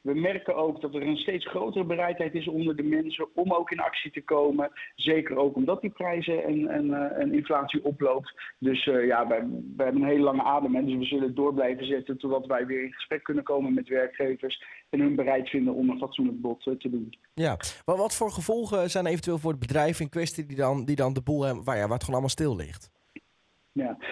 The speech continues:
Speaker 1: Nou ja, het betekent dat er op dat moment, eh, eh, heel, eh, simpel geen geld wordt verdiend. Dus als mensen het werk, eh, neerleggen, eh,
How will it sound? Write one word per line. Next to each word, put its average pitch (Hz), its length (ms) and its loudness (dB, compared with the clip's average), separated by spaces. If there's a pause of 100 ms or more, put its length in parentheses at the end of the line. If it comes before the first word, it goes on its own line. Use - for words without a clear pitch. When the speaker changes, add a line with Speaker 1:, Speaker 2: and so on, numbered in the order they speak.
(160)
Speaker 1:
Nou 202 280 4
ja, 143 80 6
het 151 120 0
betekent 165 340 0
dat 151 100 0
er 151 60 -2
op 147 100 0
dat 175 140 2
moment, 147 400 2
eh, 135 140 2
eh, 127 560 0
heel, 147 340 0
eh, 135 80 0
simpel 156 400 -2
geen 165 220 -2
geld 202 220 -4
wordt 156 200 -4
verdiend. 110 280 -20 (320)
Dus 185 120 -4
als 151 120 -2
mensen 156 340 2
het 135 120 0
werk, 156 320 0
eh, 139 120 4
neerleggen, 139 680 2
eh, 135 240 2